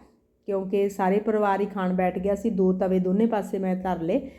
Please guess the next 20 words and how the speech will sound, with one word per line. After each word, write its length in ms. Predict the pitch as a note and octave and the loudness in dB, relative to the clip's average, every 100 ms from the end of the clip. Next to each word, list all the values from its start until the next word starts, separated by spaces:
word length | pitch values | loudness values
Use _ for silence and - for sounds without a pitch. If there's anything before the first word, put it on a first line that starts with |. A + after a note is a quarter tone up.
| - - - | -20 -20 4
ਇੱਧਰ 320 | A#3+ A#3 D4 | 6 8 8
ਮੈਂ 120 | D4+ D#4 | 6 2
ਤੇਲ 380 | C#4+ B3+ B3 | 4 4 6
ਸਿਰਫ 280 | C4+ D#4+ E4 | 4 2 2
ਇੱਕ 180 | D4+ D4+ | 2 0
ਛੋਟੇ 360 | - C4 C4 E4 | 2 4 4 2
ਚਮਚ 300 | C4+ B3+ B3+ | 4 4 2
ਤੇਲ 300 | B3 G#3+ G3 | 2 4 4
ਵਿੱਚ 200 | F#3+ G3 | 0 -2
ਹੀ 40 | |
ਬਣਾ 300 | F#3 F3+ E3+ | -2 -2 -2
ਰਹੀ 200 | E3 F3 | -2 -2
ਹਾਂ 100 | E4+ A4 - _ _ _ _ _ _ _ _ _ _ _ - | -2 -4 -16 _ _ _ _ _ _ _ _ _ _ _ 4
ਕਿਉਂਕਿ 240 | A3 A3+ | 6 6
ਮੈਂ 220 | A#3+ A3+ G#3+ | 4 4 2
ਤੇਲ 260 | A3+ A3 | 2 2
ਬਹੁਤ 260 | G#3 G#3 G#3+ | 2 -2 0
ਘੱਟ 280 | A#3 A3+ A3+ | -2 -2 -2
ਵਰਤਦੀ 520 | F#3+ F#3 - E3+ | -4 -4 -6 -6
ਹਾਂ 80 | F3+ | -4